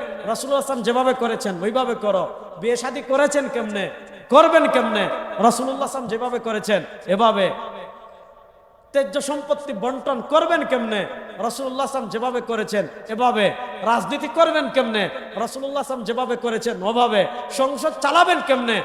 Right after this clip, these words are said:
রাসূলুল্লাহ সাল্লাম যেভাবে চালিয়েছেন ওইভাবে। সংবিধান লিখবেন কেমনে?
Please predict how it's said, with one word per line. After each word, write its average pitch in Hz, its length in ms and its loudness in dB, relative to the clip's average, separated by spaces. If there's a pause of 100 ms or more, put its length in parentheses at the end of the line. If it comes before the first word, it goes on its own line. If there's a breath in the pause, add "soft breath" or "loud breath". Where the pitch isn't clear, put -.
(240)
রাসূলুল্লাহ 269 460 -2
সাল্লাম 254 220 -4
যেভাবে 247 280 0
চালিয়েছেন 240 600 -2
ওইভাবে। 226 440 4 (760)
সংবিধান 311 500 0
লিখবেন 349 440 2
কেমনে? 269 380 4